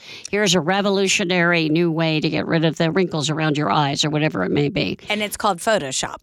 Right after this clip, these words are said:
Speaker 1: You got it.
Speaker 2: <laughs>
Speaker 1: Exactly.
Speaker 2: That's
Speaker 1: They're
Speaker 2: what they're, and you
Speaker 1: artificial.
Speaker 2: Exactly.
Speaker 1: Artificial.
Speaker 2: And you think with social media, you think though it's par-, you know, that's your
Speaker 1: Genuine.
Speaker 2: parasocial bestie. You're like, "Oh,
Speaker 1: Right.
Speaker 2: that's my best friend." No, they're selling you something. And,
Speaker 1: Right.
Speaker 2: you know, so I think,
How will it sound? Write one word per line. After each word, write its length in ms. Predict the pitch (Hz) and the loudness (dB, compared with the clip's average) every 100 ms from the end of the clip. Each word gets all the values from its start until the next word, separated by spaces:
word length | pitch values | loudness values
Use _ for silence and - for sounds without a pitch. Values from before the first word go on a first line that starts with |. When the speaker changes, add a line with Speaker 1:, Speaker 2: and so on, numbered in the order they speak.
| - | -2
Speaker 1:
You 140 | 196 | 0
got 260 | 175 254 349 | 2 2 2
it. 180 | 294 - | 0 0
Speaker 2:
<laughs> 100 | 302 | 0
Speaker 1:
Exactly. 480 | 185 233 339 370 254 | 0 0 0 0 2
Speaker 2:
That's 100 | 254 | 2
Speaker 1:
They're 80 | 220 | 2
Speaker 2:
what 100 | 285 | 2
they're, 200 | 285 311 | 2 2
and 120 | 285 254 | 2 4
you 40 | |
Speaker 1:
artificial. 520 | 320 311 359 381 208 165 - - | 4 2 0 0 -2 -4 -8 -2
Speaker 2:
Exactly. 240 | 262 226 | 0 2
Speaker 1:
Artificial. 360 | 311 320 - 254 | 2 2 0 2
Speaker 2:
And 120 | 262 | 2
you 180 | 285 269 | 2 0
think 400 | - 330 349 285 | -2 -2 -2 0
with 160 | 254 | 0
social 340 | - 262 254 262 | 2 0 0 -2
media, 320 | 233 302 285 | -4 -2 0
you 240 | 214 208 240 | -2 -4 -6
think 260 | 262 262 | -4 -6
though 180 | 254 247 - | -2 -2 -2
it's 160 | 190 - | -8 -12
par-, 280 | - 220 - | -2 0 0
you 160 | 214 196 | -4 -4
know, 100 | 190 | -2
that's 260 | 196 160 | 0 2
your 140 | - 226 | 2 0
Speaker 1:
Genuine. 300 | - 214 220 | 0 0 2
Speaker 2:
parasocial 400 | - 220 214 220 | 0 -2 -2 0
bestie. 460 | 233 302 - 165 131 | 0 0 -2 -6 -6
You're 100 | 208 | -4
like, 160 | 196 | -2
"Oh, 40 | - | -2
Speaker 1:
Right. 80 | 262 | 0
Speaker 2:
that's 240 | 285 - | -2 0
my 120 | 247 | 0
best 240 | 226 226 - | 0 -2 -2
friend." 200 | 262 - - - | -4 -6 -18 -14
No, 140 | 392 415 | -10 -6
they're 160 | 440 | -4
selling 380 | - - 240 226 | -2 0 0 -2
you 80 | 233 | -2
something. 520 | 233 233 - 262 269 | -2 -4 -2 -2 0
And, 120 | 247 | 0
Speaker 1:
Right. 320 | 127 - - - | 0 -4 -12 -6
Speaker 2:
you 140 | 226 | -2
know, 180 | 226 214 | 0 0
so 240 | 220 277 | 0 2
I 120 | 262 269 | 2 0
think, 360 | 330 339 - | -2 -6 -6